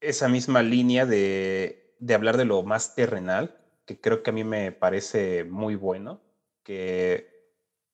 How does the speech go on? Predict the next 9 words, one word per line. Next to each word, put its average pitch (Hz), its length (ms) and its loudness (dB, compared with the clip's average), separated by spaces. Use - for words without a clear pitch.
pues - 140 -8
sí, 185 160 -14
que 135 100 -10
se 139 100 -4
hable 185 140 0
de 156 100 4
problemas 131 760 0
tan, 98 720 -4
digamos, 110 500 -2